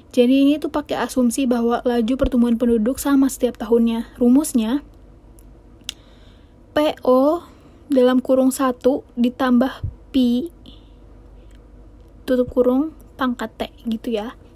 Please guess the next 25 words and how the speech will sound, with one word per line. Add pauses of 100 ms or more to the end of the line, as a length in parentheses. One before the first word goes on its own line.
kurang
lebihnya (320)
keterangannya. (480)
Jadi
P
O
ini
adalah
jumlah
penduduk
pada
tahun
dasar. (720)
Terus
T-nya
ini
adalah
jangka
waktu. (680)
Yang (160)
pi-nya
ini
adalah
lanj-,
laju